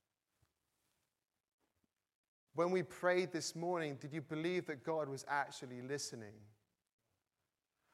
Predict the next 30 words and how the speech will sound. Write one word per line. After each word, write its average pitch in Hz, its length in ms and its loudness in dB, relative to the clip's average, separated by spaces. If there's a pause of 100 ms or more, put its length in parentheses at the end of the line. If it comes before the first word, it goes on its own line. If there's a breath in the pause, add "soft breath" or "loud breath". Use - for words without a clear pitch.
(120)
When 170 160 4
you 180 100 2
pray, 190 480 6 (160)
when 170 160 2
you're 165 160 4
by 175 280 4
yourself, 165 500 4
do 208 80 -4
you 185 80 -2
trust - 460 -6
that - 220 -6
God 175 280 0 (140)
cares 170 360 -2 (220 loud breath)
to - 200 -4
actually 165 380 -2 (300 loud breath)
bend 185 300 4
his 185 280 2
ear 170 400 6
to 143 140 -4
listen 160 460 -2
to 143 120 -8
you? 139 540 0 (2250)
And 170 80 4
if 185 140 0
you 185 100 0
do, 208 240 2
just 190 280 -2
consider 190 420 2
how 180 280 0
incredible 175 800 4